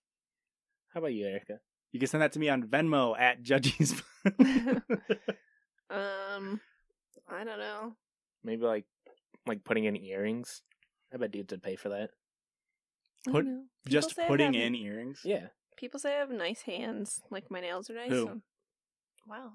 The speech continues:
Speaker 3: okay. It's my mom, but
Speaker 2: <laughs>
Speaker 3: that's
Speaker 2: Oh,
Speaker 3: fair.
Speaker 2: uh-oh.
Speaker 3: <laughs> My, my mom says I have nice hands.
Speaker 1: So what would, what would your, uh, niche be with your hands?
Speaker 3: I don't know, like, opening jars and shit.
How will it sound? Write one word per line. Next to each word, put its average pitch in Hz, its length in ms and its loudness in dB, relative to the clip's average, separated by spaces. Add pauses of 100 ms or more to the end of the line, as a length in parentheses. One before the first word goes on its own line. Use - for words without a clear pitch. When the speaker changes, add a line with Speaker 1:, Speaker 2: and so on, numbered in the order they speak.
(140)
Speaker 3:
okay. 240 360 -8
It's 233 140 -14
my 262 160 2
mom, 220 320 2
but 226 220 -2 (220)
Speaker 2:
<laughs> - 200 -20
Speaker 3:
that's - 220 -2
Speaker 2:
Oh, 196 40 6
Speaker 3:
fair. 208 400 10
Speaker 2:
uh-oh. 165 440 10 (1300)
Speaker 3:
<laughs> - 40 -12 (360)
My, 294 160 10 (300)
my 440 200 12
mom 381 240 6
says 381 220 -4
I 392 100 0
have 403 240 6
nice 359 300 0
hands. 285 440 2
Speaker 1:
So 156 100 6
what 170 120 10
would, 165 260 2
what 160 160 4
would 160 140 0
your, 160 260 6 (120)
uh, - 20 0
niche 160 340 -6
be 156 140 2
with 113 180 -2
your 113 80 2
hands? 117 400 -6
Speaker 3:
I 220 40 -6
don't 285 100 -6
know, 220 100 -6
like, 208 160 -8
opening 208 400 -2
jars 170 360 0
and 220 120 -6
shit. 240 320 -2